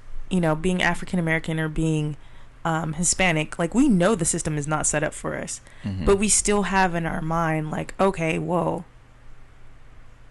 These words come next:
Speaker 1: he was found guilty, so he had to have done it, right?"
Speaker 2: Yeah.
Speaker 1: Even though we know that the system ain't shit. And that can kinda go back to R. Kelly, like I said before, how these parents were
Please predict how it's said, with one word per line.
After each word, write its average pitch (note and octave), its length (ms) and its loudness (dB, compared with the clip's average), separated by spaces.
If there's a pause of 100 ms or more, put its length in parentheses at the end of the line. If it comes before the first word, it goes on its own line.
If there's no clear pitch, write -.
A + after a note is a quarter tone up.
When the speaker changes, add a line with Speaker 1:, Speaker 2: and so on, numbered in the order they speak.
(400)
Speaker 1:
he - 160 -2
was F#3 160 0
found D#3+ 200 0
guilty, E3 220 -2
so E3 160 -4
he E3 120 -2
had D3+ 260 -2
to - 60 -2
have D3 180 -4
done D#3 180 0
it, C#3+ 140 -10
right?" D3+ 320 -6 (140)
Speaker 2:
Yeah. D#2 280 -6 (600)
Speaker 1:
Even D#4 280 4
though D4+ 100 6
we D4 160 4
know A#3 240 4
that D#3 160 0
the D#3 80 0
system D3+ 480 -4 (100)
ain't D#3 180 0
shit. - 280 -6 (880)
And F3+ 100 4
that G3+ 120 4
can B3 120 2
kinda A3+ 220 4
go F3+ 160 4
back E3+ 240 2
to E3+ 120 2
R. D#3+ 160 2
Kelly, G3 340 0
like D#3 220 4
I D#3 80 2
said D3+ 300 -2
before, E3 400 0
how D#3 260 4 (320)
these E3 160 -4
parents E3+ 460 4
were D3+ 280 0